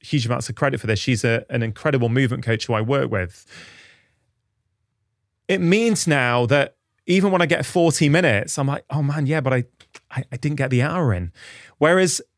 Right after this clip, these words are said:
if I was just leaving it to do it three or four times a week, then, you know, I may have missed yesterday because I was really quite time pressured yesterday.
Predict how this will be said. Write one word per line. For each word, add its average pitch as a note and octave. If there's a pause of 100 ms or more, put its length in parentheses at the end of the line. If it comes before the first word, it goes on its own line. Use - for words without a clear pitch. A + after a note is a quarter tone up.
(140)
if G#3
I A3
was G3
just E3+
leaving D3+
it D3
to C#3+
do D3
it D3
three G#3
or E3+
four D#3+
times C3
a C#3+
week, F3+
then, F#3 (340)
you A#3+
know, A3
I G3
may G#3+
have F#3
missed F#3
yesterday A#2
because B2+
I C3+
was C3
really D3+
quite C#3
time C#3+
pressured C#3+
yesterday. D3+